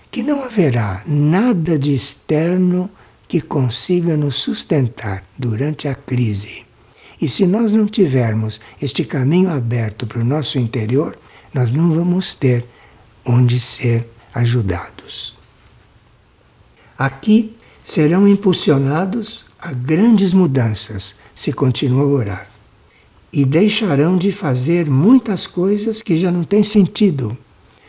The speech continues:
Você para de fazer coisas que não têm sentido para se dedicar a outras que os aproximarão um pouco mais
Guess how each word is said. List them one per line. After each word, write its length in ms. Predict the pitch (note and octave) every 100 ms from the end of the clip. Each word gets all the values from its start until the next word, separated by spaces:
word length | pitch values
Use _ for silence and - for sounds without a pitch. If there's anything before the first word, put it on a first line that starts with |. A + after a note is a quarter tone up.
| -
Você 160 | - -
para 300 | D4 G3+ D3
de 120 | C3
fazer 420 | A#2+ C3+ A#2+ A#2
coisas 360 | - G3+ D3+ B2
que 140 | D3+
não 120 | B2
têm 180 | A#2+ D3
sentido 640 | - C3 B2 A3+ B2 A2 G#2 - _ _ _ _ _ _ _ _ -
para 200 | D#3+ F#3
se 180 | - F#3+
dedicar 640 | A3+ G#3 C#4+ - F3 F3+
a 120 | B2+
outras 840 | C#3 G3+ - - A#2+ G2 - - _ _ -
que 100 | D3
os 140 | C3+
aproximarão 920 | E3+ - G3 - - F#3+ D3+ C#3 E3+
um 220 | G#3 D#3 C#3
pouco 480 | - G3+ A3+ -
mais 640 | C3+ B2+ E3+ A3 - -